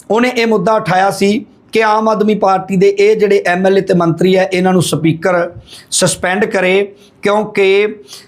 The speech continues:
ਜਿਹੜੀ ਵਿਧਾਨ ਸਭਾ ਉਹਦੇ ਵਿੱਚ ਪੋਸਟਰ ਬੈਨਰ ਨਹੀਂ ਉਛਾਲੇ ਜਾ ਸਕਦੇ ਤੇ ਇਹਨਾਂ ਨੇ ਨਿਯਮਾਂ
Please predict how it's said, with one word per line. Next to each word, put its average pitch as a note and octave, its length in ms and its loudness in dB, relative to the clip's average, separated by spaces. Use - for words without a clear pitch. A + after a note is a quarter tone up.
ਜਿਹੜੀ G3 220 2
ਵਿਧਾਨ F#3 340 0
ਸਭਾ G3+ 300 0
ਉਹਦੇ G#3 340 2
ਵਿੱਚ G3 200 -2
ਪੋਸਟਰ F#3+ 480 0
ਬੈਨਰ F3+ 400 0
ਨਹੀਂ G3 260 2
ਉਛਾਲੇ E3 420 0
ਜਾ D#3 240 0
ਸਕਦੇ E3 380 -2
ਤੇ F#3 220 -4
ਇਹਨਾਂ F#3 240 2
ਨੇ E3+ 180 0
ਨਿਯਮਾਂ F3 560 2